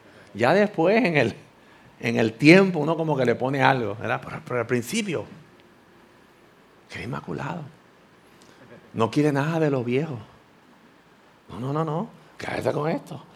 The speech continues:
Quiere algo nuevo. Pues el Espíritu Santo viene a que a provocar cambio en nuestra vida. Ya no éramos, ya no somos lo que éramos porque Dios nos hizo sus hijos.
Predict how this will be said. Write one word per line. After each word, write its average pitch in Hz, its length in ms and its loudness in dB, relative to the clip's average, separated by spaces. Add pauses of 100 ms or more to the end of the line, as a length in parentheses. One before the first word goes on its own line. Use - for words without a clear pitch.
(140)
Quiere 104 160 -4
algo 147 220 0
nuevo. 165 360 -6 (260)
Pues 127 140 2
el 127 60 8
Espíritu 165 360 0
Santo 170 420 0
viene 135 400 -2 (220)
a 139 160 2
que 135 120 4
a 120 80 6
provocar 131 560 4
cambio 180 300 2
en 175 60 -4
nuestra 160 320 4
vida. 156 420 2 (160)
Ya 135 240 10
no 170 180 6
éramos, 180 500 4 (300)
ya 131 240 6
no 170 120 4
somos 180 300 4
lo 170 140 4
que 156 260 6
éramos 151 280 4
porque 123 280 0
Dios 147 320 2
nos 139 140 -2
hizo 156 300 -2
sus - 280 -4
hijos. 180 380 -2